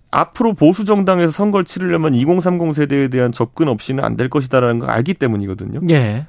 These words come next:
Speaker 1: 근데 문제는 뭐냐면 여기서 김기현 대표가 이제 취한 전략, 이준석이 한 건 다 거부하면서 내가 뭔가 새로운 걸 해-, 해보겠다거든요.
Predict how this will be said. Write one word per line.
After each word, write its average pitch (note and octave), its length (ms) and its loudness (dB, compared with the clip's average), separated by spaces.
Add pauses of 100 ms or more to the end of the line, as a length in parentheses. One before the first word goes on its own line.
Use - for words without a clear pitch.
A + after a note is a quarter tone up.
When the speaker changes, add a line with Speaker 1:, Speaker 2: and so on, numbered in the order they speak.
(140)
Speaker 1:
근데 G#3 240 -2
문제는 F3 360 0
뭐냐면 D#3 280 4
여기서 D3+ 420 4 (1120)
김기현 E3+ 320 0
대표가 E3 260 0
이제 C#3+ 120 4
취한 F3 240 0
전략, D3 260 2
이준석이 G3 480 2
한 F3+ 140 2
건 F3 100 2
다 D3+ 80 -2
거부하면서 C3+ 480 2
내가 A2+ 160 2
뭔가 G#2+ 160 0
새로운 D3 300 0
걸 A#2 160 0
해-, C#3+ 220 -8
해보겠다거든요. G2+ 760 -4